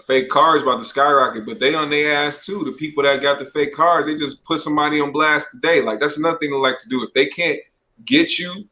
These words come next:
all at the same time or find you personally, they gonna make sure somebody is put out there as an example so that you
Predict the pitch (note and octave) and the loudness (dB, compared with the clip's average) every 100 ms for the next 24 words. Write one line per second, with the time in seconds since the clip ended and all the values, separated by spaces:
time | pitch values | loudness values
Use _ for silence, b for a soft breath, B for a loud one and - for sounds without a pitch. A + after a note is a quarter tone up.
0 | _ A#2 D3 E3 E3 B2+ A#2+ A#2+ - D3 | _ 4 6 4 2 0 -2 -2 0 2
1 | D3 D3+ E3 C#3+ A2+ C#3+ D3+ C#3+ C3 D#3 | 2 2 2 2 0 0 0 0 -2 -2
2 | E3 E3+ E3+ D#3 D3 C#3+ C3 D3 C#3+ D3 | -2 -4 -2 0 2 2 0 -2 -4 -6
3 | C3+ C#3 C#3+ C#3 B2 A2 - C3 B2+ C3 | -6 -4 -2 -2 -2 -6 0 2 2 2
4 | B2+ A2 A2 A2 A#2+ C3 B2+ A2 - A2+ | 0 -2 -8 -10 -2 -2 -2 -8 -10 -6
5 | A2 - A#2 A2 | -6 -8 -12 -14